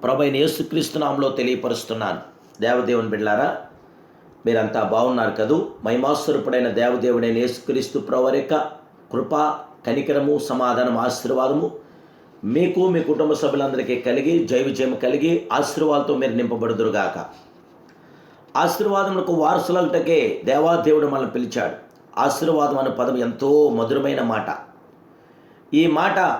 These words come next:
మన హృదయాన్ని సంతోషపెట్టుచున్నది. ఆశీర్వాదములు కేవలం పరసంబంధమైనవి, అవి శాశ్వతమైనవి. మన దేవుని నుండి వచ్చే ఆశీర్వాదములు ఎంతో గొప్పవి.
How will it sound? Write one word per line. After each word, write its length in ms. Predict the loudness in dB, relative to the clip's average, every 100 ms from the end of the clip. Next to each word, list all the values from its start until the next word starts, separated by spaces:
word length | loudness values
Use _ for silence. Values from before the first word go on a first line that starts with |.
| -4
మన 160 | -2 0
హృదయాన్ని 460 | 2 2 2 2
సంతోషపెట్టుచున్నది. 1160 | 0 0 0 0 0 -2 -2 0 0 0 -4 -8 -18 -20 -12 -2
ఆశీర్వాదములు 1000 | 0 0 -2 0 2 2 0 2 0 0 0
కేవలం 500 | 2 2 2 0 -4 -10 -20 -10 -2
పరసంబంధమైనవి, 960 | 0 0 0 2 2 0 0 -2 -4 -10 -20 -20 -20 -20 -20 -20 -6 0
అవి 200 | 0 0
శాశ్వతమైనవి. 1040 | 0 -2 -2 -4 -6 -4 -2 -2 -4 -8 -4
మన 180 | -2 0
దేవుని 400 | 0 2 2 0
నుండి 180 | 0 2
వచ్చే 300 | 0 2 0
ఆశీర్వాదములు 920 | 2 0 0 -2 0 2 0 2 2
ఎంతో 640 | 2 -2 -2 0 2 2 0
గొప్పవి. 380 | 0 -2 -2